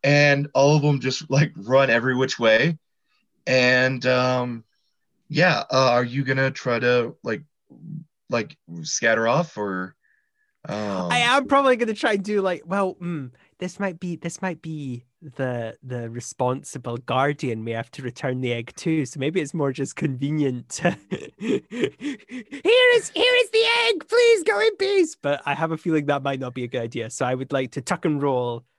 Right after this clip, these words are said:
Speaker 2: and get out of the, and hide somewhere <laughs> in
Speaker 1: All
Speaker 2: the
Speaker 1: right.
Speaker 2: chaos. <laughs>
Speaker 1: Uh,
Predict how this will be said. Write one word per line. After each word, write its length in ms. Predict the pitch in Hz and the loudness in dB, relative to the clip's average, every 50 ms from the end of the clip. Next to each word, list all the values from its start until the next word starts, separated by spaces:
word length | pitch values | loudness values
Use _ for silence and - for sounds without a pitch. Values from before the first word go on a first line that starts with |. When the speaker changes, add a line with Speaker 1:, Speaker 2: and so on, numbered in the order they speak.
| _ - | _ -8
Speaker 2:
and 200 | 143 131 123 123 | -8 -8 -6 -6
get 120 | - 139 143 | -4 -2 -2
out 160 | 131 127 127 | -2 -2 -4
of 160 | 123 117 - - | -6 -10 -8 -6
the, 240 | 117 113 107 104 - _ _ - | -4 -4 -4 -6 -10 _ _ -12
and 160 | 113 120 117 | -10 -10 -8
hide 380 | - - 123 113 107 104 104 - | -6 -4 -4 -4 -4 -8 -10 -12
somewhere 480 | - - 113 113 113 110 110 117 113 - - - - _ _ | -12 -10 -10 -8 -8 -6 -6 -8 -8 -8 -12 -20 -20 _ _
<laughs> 200 | _ _ _ - | _ _ _ -12
in 140 | 180 180 196 | -10 -6 -2
Speaker 1:
All 80 | - - | 0 2
Speaker 2:
the 60 | - | 4
Speaker 1:
right. 160 | - 110 - - | 4 2 2 2
Speaker 2:
chaos. 680 | 185 135 120 117 123 - - - 160 147 - - - - _ | -2 -4 -4 -4 -6 -8 -10 -12 -12 -12 -12 -14 -16 -18 _
<laughs> 40 | _ _ _ _ _ _ _ - 175 180 - - | _ _ _ _ _ _ _ -20 -20 -12 -4 0
Speaker 1:
Uh, 380 | 135 139 139 139 135 120 101 | 2 4 4 4 4 4 2